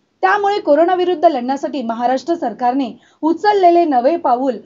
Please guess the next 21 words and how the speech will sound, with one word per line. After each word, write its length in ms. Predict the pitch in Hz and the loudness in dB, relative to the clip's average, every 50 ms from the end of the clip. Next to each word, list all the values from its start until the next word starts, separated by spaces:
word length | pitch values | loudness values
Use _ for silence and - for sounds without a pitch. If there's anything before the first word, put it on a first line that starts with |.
| _ _ _ - | _ _ _ -8
योग्य 380 | 220 247 285 339 311 277 359 | 2 2 4 4 4 0 -4
ध्येयापर्यंत 640 | 339 277 294 262 247 247 247 - 254 240 254 285 311 370 403 381 | -4 -2 -2 0 0 0 0 -2 -2 -4 -4 -4 -4 -6 -6 -6
नेण्यासाठी 680 | 349 269 240 240 254 247 359 370 - 320 254 233 - _ _ _ _ - | -4 -4 -4 -6 -6 -6 -8 -8 -8 -10 -12 -12 -14 _ _ _ _ 0
प्रत्येकाने 640 | 339 392 392 - - 427 - - 370 339 330 339 | 0 0 2 0 -6 -8 0 2 2 4 4 2
आपल्या 380 | 339 302 254 196 262 311 339 339 | 2 0 -2 -2 0 2 2 2
कुटुंबाची 560 | 339 311 226 302 285 277 277 269 269 285 269 | 0 -4 -6 -6 -4 -2 -2 -2 -2 -6 -4
जबाबदारी 920 | 214 247 220 226 226 226 190 - 233 220 220 247 311 392 466 508 - - _ _ _ - | -4 -2 0 0 -2 -2 -2 -2 -2 -2 0 2 2 2 2 0 -2 -6 _ _ _ -14
घेऊया. 600 | 208 208 240 240 226 220 208 220 214 226 269 262 - - _ _ _ _ _ _ _ _ - | -10 -8 -6 -6 -6 -6 -8 -8 -2 0 0 0 0 -4 _ _ _ _ _ _ _ _ -12
म्हणून 260 | 220 226 247 294 320 | -8 -4 -4 -4 -4
सरकारने 520 | 302 302 247 220 214 - 247 240 254 269 269 | -2 -2 -2 -2 0 -2 -2 -2 -2 -6 -8
प्रत्येक 460 | - - 254 - - - 339 339 - | -8 -8 -10 -10 -6 -4 -4 -4 -4
कुटुंबाला 540 | 294 226 254 247 240 233 233 233 240 262 269 | -8 -8 -8 -6 -4 -2 -2 0 0 -2 -2
स्वतःची 520 | 269 - 220 233 - 254 247 247 285 285 | -4 -10 -14 -12 -10 -12 -10 -10 -10 -8
जबाबदारी 480 | 220 226 208 254 269 233 285 285 311 294 | -6 -4 -4 -4 0 0 0 0 0 -2
घेण्यासाठी 440 | 233 262 254 269 269 285 269 240 | -6 -6 -8 -8 -8 -10 -12 -14
सांगितलेले 480 | - - 240 220 220 220 226 240 233 226 | -14 -14 -14 -14 -14 -16 -16 -14 -12 -12
आहे. 200 | 226 226 226 226 214 _ _ _ _ _ _ _ _ _ _ | -12 -14 -16 -20 -20 _ _ _ _ _ _ _ _ _ _
स्वतःचे 560 | - - 302 302 294 370 359 370 392 392 415 | -2 2 2 2 4 4 2 2 2 2 2
आरोग्य 480 | 440 427 403 403 403 403 330 349 392 392 | 2 4 4 4 4 2 0 -4 -4 -4
स्वतः 440 | - 339 330 311 302 302 349 370 370 | -2 0 2 2 2 2 2 2 2
जपूया, 600 | 330 359 349 - 359 370 349 349 330 294 254 | 0 -2 -2 0 2 4 6 6 6 4 2